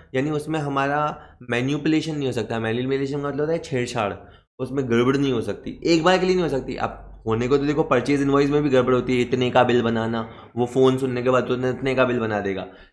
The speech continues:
लेकिन वो थोड़ा सा मुश्किल है। एक तो होता है मैं खुद बिल काटूँ, तो जितनी मर्जी उतने का काटूँ, कौन पकड़ने वाला है, लेकिन परचेज बिल के साथ मैनिपुलेशन में आपको थोड़ा सा,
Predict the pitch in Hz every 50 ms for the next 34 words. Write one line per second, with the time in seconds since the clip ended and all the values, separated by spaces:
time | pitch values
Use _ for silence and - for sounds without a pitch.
0 | _ _ - 117 127 127 - 196 202 190 - - - - 117 113 - 147 170 170
1 | 170 143 139 143 156 151 - 180 170 139 139 135 - - 135 113 101 98 - -
2 | 135 131 - 160 160 165 170 160 156 156 156 - 156 151 147 143 151 147 147 143
3 | 131 - 143 135 135 - - - - _ _ _ 135 131 117 127 127 147 151 156
4 | 147 143 139 131 143 143 143 143 143 147 147 139 139 139 131 120 143 127 139 139
5 | 139 135 131 120 127 120 120 123 120 117 110 110 113 110 - - - _ _ _
6 | _ - 127 143 139 - 135 127 123 123 147 156 170 175 170 - - - 123 117
7 | 131 135 135 151 147 147 147 151 143 131 120 120 131 131 - 139 131 131 135 139
8 | 143 147 139 127 120 - - - - 147 143 147 143 139 131 - - - - -
9 | - - - -